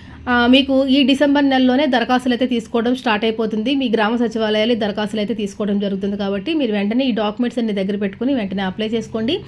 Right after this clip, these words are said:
దీంతో పాటుగా బ్యాంక్ అకౌంట్ కూడా యాక్టివ్లో ఉంచుకోండి. ఆధార్ కార్డుకి మీరు ఏ బ్యాంక్ నెంబర్ అయితే కనెక్ట్ చేసుకున్నారో సేమ్ అదే బ్యాంక్ నెంబర్, బ్యా-, అదే ఫోన్ నెంబర్ని బ్యాంక్ అకౌంట్కి కూడా లింకప్ చేసుకోండి. ఆధార్ కార్డులో ఒక ఫోన్ నెంబరు, బ్యాంక్ అకౌంట్‌లో ఒక ఫోన్ నెంబర్ ఉన్నా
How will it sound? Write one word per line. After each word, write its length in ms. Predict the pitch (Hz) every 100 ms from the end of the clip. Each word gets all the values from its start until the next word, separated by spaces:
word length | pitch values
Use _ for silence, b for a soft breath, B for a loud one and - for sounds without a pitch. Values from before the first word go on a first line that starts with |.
| B B B B
దీంతో 300 | 208 285 294
పాటుగా 260 | 294 262 285
బ్యాంక్ 320 | 240 240 262
అకౌంట్ 260 | 262 254 247
కూడా 140 | 254
యాక్టివ్లో 380 | 220 220 233 233
ఉంచుకోండి. 400 | 220 - 240 285
ఆధార్ 320 | 247 233 262
కార్డుకి 400 | 269 269 254 269
మీరు 180 | 254 233
ఏ 160 | 220 240
బ్యాంక్ 300 | 240 247 254
నెంబర్ 220 | 240 240
అయితే 80 | 233
కనెక్ట్ 360 | 226 208 208 220
చేసుకున్నారో 440 | 220 214 214 254
సేమ్ 280 | 269 240 240
అదే 160 | 208
బ్యాంక్ 300 | 233 226 208
నెంబర్, 300 | 214 208 208 202 196
బ్యా-, 280 | 202 196 185
అదే 200 | 190 254 247 - B B B -
ఫోన్ 200 | 240 247
నెంబర్ని 440 | 233 220 220 269 370 247
బ్యాంక్ 240 | 214 247 254
అకౌంట్కి 400 | 247 233 220 220
కూడా 180 | 226 370 - B B 247
లింకప్ 400 | 262 269 269 240
చేసుకోండి. 420 | 208 214 190 185
ఆధార్ 320 | 196 233 269
కార్డులో 220 | 269 247 240
ఒక 120 | 247
ఫోన్ 240 | 254 233 226
నెంబరు, 220 | 208 214
బ్యాంక్ 320 | 202 208 226
అకౌంట్‌లో 360 | 240 247 240 220
ఒక 120 | 214
ఫోన్ 140 | 220 208
నెంబర్ 200 | 208 208
ఉన్నా 260 | 202 196